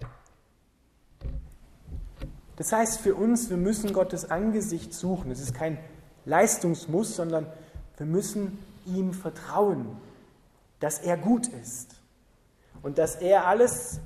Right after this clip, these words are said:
uns, wie Paulus es schreibt, zum Besten dienen lässt. Auch die miesesten und schlechtesten Erfahrungen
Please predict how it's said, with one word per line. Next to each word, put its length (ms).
uns, 600
wie 100
Paulus 380
es 100
schreibt, 300
zum 160
Besten 500
dienen 320
lässt. 300
Auch 380
die 160
miesesten 800
und 160
schlechtesten 640
Erfahrungen 560